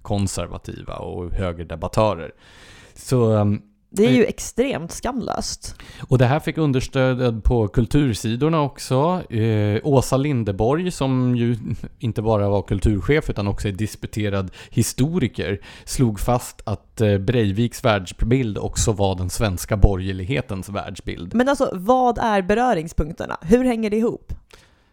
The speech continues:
Speaker 1: Ja.
Speaker 2: Allvarligt talat.
Speaker 1: Ja, den enda gemensamma nämnare jag kan se är väl möjligen att varken borgerligheten eller Breivik vill att Socialdemokraterna ska sitta vid makten.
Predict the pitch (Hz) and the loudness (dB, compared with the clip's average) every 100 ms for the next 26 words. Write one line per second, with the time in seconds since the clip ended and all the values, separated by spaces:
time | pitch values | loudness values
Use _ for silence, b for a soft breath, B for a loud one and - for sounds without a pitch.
0 | b _ 113 143 - 240 247 247 254 233 | b _ 2 4 4 6 4 4 2 2
1 | 185 175 - - - 143 - - 113 - | 2 -8 -12 -6 -2 -2 -2 -8 -12 -14
2 | - - 131 120 139 156 143 127 120 131 | -18 -12 -6 0 2 2 2 0 0 0
3 | 147 156 135 123 135 127 120 117 123 117 | 0 -2 0 0 0 2 2 2 2 2
4 | 139 160 131 123 110 107 110 117 98 107 | 2 0 -2 0 0 2 2 2 2 0
5 | 104 101 117 110 95 131 120 107 104 _ | -2 0 0 0 0 -4 -2 -2 -4 _
6 | 117 113 101 104 120 - 110 104 101 95 | -2 0 -2 -2 -4 -4 -4 -2 -4 0
7 | 107 101 107 123 - 117 110 107 - 117 | 0 0 -4 -6 -4 -4 -2 -6 -6 -10
8 | - 117 110 107 107 113 117 - 127 117 | -4 -4 -4 -4 -6 -6 -8 -6 -6 -8
9 | - - - 117 - 110 110 101 - 85 | -8 -18 -14 -14 -6 -4 -2 -4 -8 -10
10 | - | -10